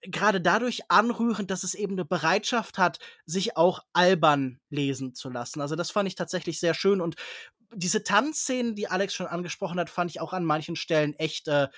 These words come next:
interessant, obwohl ich auch das Gefühl hab, so auf Dauer ist das, was durch sie erzählt wurde, schon sehr schnell klar geworden. Also wie da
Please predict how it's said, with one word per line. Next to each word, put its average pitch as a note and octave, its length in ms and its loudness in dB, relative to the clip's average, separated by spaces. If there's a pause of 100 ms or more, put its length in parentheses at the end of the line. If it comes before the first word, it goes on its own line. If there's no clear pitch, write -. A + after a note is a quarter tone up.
(300)
interessant, F#3+ 640 2
obwohl A3+ 300 -2
ich - 140 -6
auch G#3 160 4
das - 180 -4
Gefühl G#3 260 -6
hab, G3 120 -4
so - 160 -6
auf F#3 300 0
Dauer G3 360 4 (640)
ist - 200 0
das, G3+ 220 2
was G3+ 200 2
durch G3 200 -2
sie G3+ 100 -4
erzählt G#3 520 -2
wurde, G3 160 0
schon F#3 180 -4
sehr E3+ 160 0
schnell E3+ 300 0
klar F3 420 2
geworden. C#3 560 2
Also D3 360 -2
wie F#3+ 160 -2
da E3 280 6